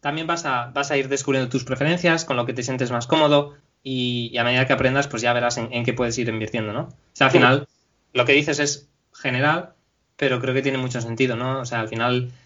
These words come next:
Speaker 1: más que decir, "Invierte en esto, en esto, en esto", es, bueno, fórmate tus opiniones y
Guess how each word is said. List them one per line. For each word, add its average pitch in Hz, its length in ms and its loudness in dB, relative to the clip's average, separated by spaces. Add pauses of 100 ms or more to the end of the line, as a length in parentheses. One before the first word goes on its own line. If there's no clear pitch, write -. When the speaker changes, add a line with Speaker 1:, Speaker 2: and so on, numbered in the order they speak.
(360)
Speaker 1:
más 127 240 2
que 131 320 4
decir, 131 420 0 (340)
"Invierte 147 320 2
en 143 80 2
esto, 147 180 0
en 139 80 0
esto, 143 160 -2
en 147 80 0
esto", 180 360 0
es, 123 360 -4
bueno, 135 240 -2
fórmate 143 360 2
tus 147 180 0
opiniones 160 480 2
y 117 400 -6